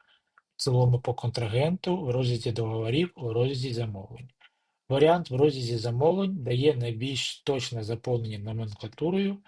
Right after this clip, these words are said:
податкових накладних. По договорам є нюанси і в цілому по контрагенту. А про ці варіанти я буду розповідати в окремих відео на реальних прикладах,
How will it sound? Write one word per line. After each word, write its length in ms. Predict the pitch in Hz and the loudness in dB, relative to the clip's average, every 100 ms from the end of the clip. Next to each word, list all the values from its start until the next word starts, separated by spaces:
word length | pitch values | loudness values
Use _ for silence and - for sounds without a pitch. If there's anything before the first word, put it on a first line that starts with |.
| - - _ _ | -20 -20 _ _
податкових 680 | 143 120 - - 135 127 120 | -2 -2 -4 -4 -4 -4 -8
накладних. 640 | 113 117 104 - - _ _ _ _ _ _ _ _ - | -10 -10 -12 -16 -20 _ _ _ _ _ _ _ _ 4
По 360 | 170 180 - 135 | 6 6 2 0
договорам 680 | 135 123 127 147 185 196 196 | 0 2 4 6 4 2 -4
є 420 | 135 117 135 123 | -6 -4 -2 -2
нюанси 800 | 113 117 107 104 107 - 175 220 - _ _ _ _ _ _ - - _ _ _ _ _ | -2 -4 -6 -8 -10 -4 -4 -4 -8 _ _ _ _ _ _ -20 -20 _ _ _ _ _
і 380 | - 175 214 214 - | -2 2 2 -2 -4
в 60 | |
цілому 380 | - 135 147 127 | 0 2 2 0
по 100 | - | -6
контрагенту. 680 | - - 113 98 92 - - - _ _ _ _ _ _ _ _ _ _ _ _ | -8 -6 -8 -8 -12 -18 -20 -20 _ _ _ _ _ _ _ _ _ _ _ _
А 160 | 127 123 | -4 -2
про 120 | 135 | 0
ці 160 | - 147 | 2 4
варіанти 460 | 143 139 139 123 | 4 2 0 2
я 120 | 127 | 4
буду 220 | 120 120 120 | 4 2 -2
розповідати 640 | 117 - 120 123 117 113 | -4 -2 -2 0 -2 -2
в 40 | |
окремих 480 | 113 - 202 208 202 | -6 -2 0 0 0
відео 380 | 196 180 165 160 _ _ _ _ _ - | -2 2 2 0 _ _ _ _ _ -6
на 220 | 127 135 | 0 2
реальних 380 | 120 113 104 - | 2 0 -4 -8
прикладах, 540 | 143 175 202 180 180 | -2 -2 -2 -4 -6